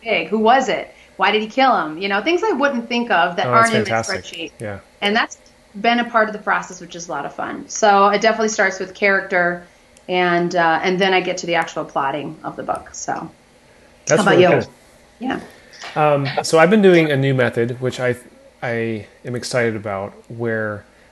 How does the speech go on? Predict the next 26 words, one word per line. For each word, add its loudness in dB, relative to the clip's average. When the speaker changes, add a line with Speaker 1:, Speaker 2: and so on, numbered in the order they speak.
Speaker 2:
I -6
start 0
out 6
with, -2
with -6
genre, -4
of -20
course, -4
and -8
I -6
look -6
at, -4
'cause -6
I 0
write 2
at 0
the -4
intersection -4
of -4
genres -2
a -2
lot 0
of -10
times. -8
So 0
Speaker 1:
Mm-hmm. 2